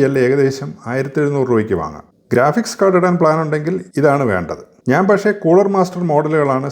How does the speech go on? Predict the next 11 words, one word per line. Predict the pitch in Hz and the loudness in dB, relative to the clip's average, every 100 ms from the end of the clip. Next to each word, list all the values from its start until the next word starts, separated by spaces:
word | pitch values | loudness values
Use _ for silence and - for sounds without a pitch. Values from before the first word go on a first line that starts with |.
| 123 | 0
സാധാരണ | 113 113 110 90 | 2 2 0 -2
വാങ്ങാറ്. | 82 80 - - _ _ | -4 -8 -16 -20 _ _
നമ്മുടെ | 147 226 233 | 2 2 2
ഈ | |
കമ്പ്യൂട്ടറിൽ | 214 214 208 196 | 4 4 2 0
മിക്ക | 165 - 208 | -2 -2 -2
കമ്പോണന്റുകൾക്ക് | 160 165 180 170 165 165 131 | 0 2 2 2 0 0 -2
മൂന്ന് | 156 170 | 2 2
വർഷം | - 147 | 2 2
വാറണ്ടി | 117 113 113 98 | 2 2 0 -2
ഉണ്ട്. | 82 | -4